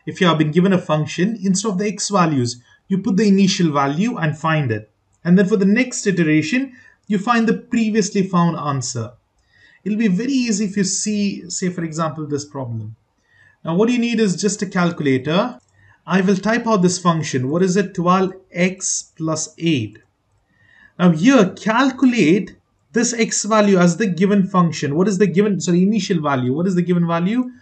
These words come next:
It's four. Calc at four. What is the answer? It's fifty-six. That is the first iteration. If you look into the answers,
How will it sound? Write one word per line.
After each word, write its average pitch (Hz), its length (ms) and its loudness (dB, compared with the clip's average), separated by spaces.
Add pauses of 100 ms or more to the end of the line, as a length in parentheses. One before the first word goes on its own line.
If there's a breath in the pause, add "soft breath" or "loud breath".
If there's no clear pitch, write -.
(180 loud breath)
It's 170 180 -4
four. 208 300 4
Calc 185 400 -2
at 170 120 -4
four. 190 580 2 (340 loud breath)
What 202 160 0
is 190 100 2
the 180 60 4
answer? 165 240 0
It's 175 140 -2
fifty-six. - 840 -4 (320 soft breath)
That 226 220 2
is 240 160 4
the 233 100 0
first 247 480 0
iteration. 185 600 2
If 156 140 -6
you 180 80 -2
look 196 180 0
into 214 120 -2
the 190 100 -2
answers, 190 600 0